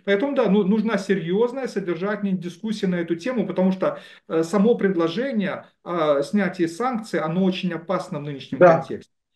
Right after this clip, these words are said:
Speaker 1: Это
Speaker 2: Да.
Speaker 1: будет восприниматься как оправдание агрессора, как готовность пойти на уступки агрессору. А Путин это будет воспринимать как слабость Запада. И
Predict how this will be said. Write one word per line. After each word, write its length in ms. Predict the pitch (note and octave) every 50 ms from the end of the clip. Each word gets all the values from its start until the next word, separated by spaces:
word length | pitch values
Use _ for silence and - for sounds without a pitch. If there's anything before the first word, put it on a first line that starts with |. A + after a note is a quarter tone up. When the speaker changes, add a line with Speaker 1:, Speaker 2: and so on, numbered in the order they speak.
| _ - -
Speaker 1:
Это 120 | G3+ C#3+
Speaker 2:
Да. 160 | E3 E3+ E3 -
Speaker 1:
будет 240 | B3 B3 G#3+ F#3
восприниматься 680 | G3 G3+ G3 - - G3 G3 G3+ G3+ G#3+ G#3 G3 - G3
как 240 | F#3 - F#3 - -
оправдание 640 | F3+ - F#3+ F#3+ E3+ - F#3 F#3+ F3+ E3+ E3 D#3+ D#3
агрессора, 560 | D3+ D3+ F3 G3+ B3 C4 - - A3 G3+ G3
как 240 | G3 - F3+ E3 D#3
готовность 580 | E3+ E3 E3 - A3 A3 G3 F#3+ F3+ F3+ - -
пойти 260 | F3+ E3+ - - F#3 E3
на 100 | D#3+ D#3
уступки 480 | D3+ D3 - - B3+ A#3 - - A#3
агрессору. 840 | A3 G#3 F#3 F#3 G3 G3+ G3 F#3 - - G3+ F3+ E3+ D#3+ C#3 - - - - - _ _ -
А 320 | E3+ F3+ G3 G3 F3 F3+
Путин 360 | F3 - C4 C#4 C#4 E4 E4
это 120 | E4+ E4 E4+
будет 220 | C#4+ E4 D#4+ -
воспринимать 480 | C#4+ - - - C#4 C#4+ C#4+ C4 - -
как 140 | B3+ A3+
слабость 400 | - - C4+ B3+ G#3+ G#3 A#3 G3 F#3
Запада. 520 | G3+ A3 F3 - C3 G#2+ G#2 F#2 - - _ _ _
И 280 | - A3+ G#3 F#3 -